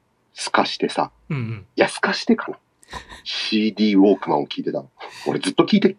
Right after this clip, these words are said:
Speaker 1: 聴きたかったんだよね。
Speaker 2: え、でもそれは多分あれだと思うよ。そんな通年、通年ずっと使ってたわけじゃないじゃない。多分買って、買ってもらえてないだけだと思う、きっと。
Speaker 1: え、嘘？
Speaker 2: うん、順番じゃない？あの、あれをずっ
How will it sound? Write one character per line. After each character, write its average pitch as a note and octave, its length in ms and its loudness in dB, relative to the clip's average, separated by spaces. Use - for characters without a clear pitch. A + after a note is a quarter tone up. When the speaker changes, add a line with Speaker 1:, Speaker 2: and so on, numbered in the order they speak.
Speaker 1:
聴 - 120 -4
き - 40 -4
た D3 120 4
か - 80 2
っ - 40 -10
た - 140 -10
ん - 20 -6
だ E2+ 60 -4
よ D2+ 80 -8
ね。 - 100 -18
Speaker 2:
え、 B3 160 2
で F4 120 -2
も F3+ 160 -2
そ C#4+ 180 -8
れ F4+ 80 -4
は A4 240 2
多 - 180 4
分 C3+ 180 -4
あ A2+ 100 -2
れ F#3+ 220 -4
だ F#3+ 220 -4
と - 80 -12
思 B2+ 220 -8
う - 40 -8
よ。 D#3+ 240 -6
そ F#3 140 -4
ん C#4 80 -12
な C#4+ 140 -6
通 D#4 340 -8
年、 E4+ 540 -6
通 D#4 320 -8
年 D4+ 240 -6
ず C4+ 120 -10
っ - 40 -20
と C#4+ 140 -14
使 - 180 -6
っ C#4 40 0
て - 120 -20
た A#3 80 2
わ D#3 60 0
け C3 100 -6
じ A#2+ 60 -10
ゃ A2 40 -8
な A#2 100 -2
い A2+ 60 -2
じ G2+ 80 -12
ゃ F#2+ 40 -14
な F2+ 80 -20
い。 - 100 -20
多 A#3+ 100 2
分 C#3+ 160 -4
買 - 180 2
っ - 20 -20
て、 B3+ 140 -4
買 - 160 -8
っ - 120 -20
て B3+ 80 0
も B3 140 4
ら B3 180 2
え A3 120 -4
て A3 220 -2
な G#3 120 2
い C#3+ 80 0
だ A2 120 -10
け C#3+ 100 -8
だ A#2+ 100 -8
と G2 140 -18
思 F2+ 120 -20
う、 - 40 -20
き - 100 -20
っ - 80 -20
と。 - 100 -20
Speaker 1:
え、 C#3+ 180 0
嘘？ - 260 -4
Speaker 2:
う C#3 80 -6
ん、 B2 60 -4
順 G#3 280 0
番 A#3+ 200 4
じ A#3+ 60 -4
ゃ A3+ 40 0
な A#3 60 0
い？ A#3+ 40 -12
あ F3 120 6
の、 E3 100 8
あ E3+ 60 6
れ C#4 100 4
を D4 80 0
ず E3 160 -6
っ D4+ 40 0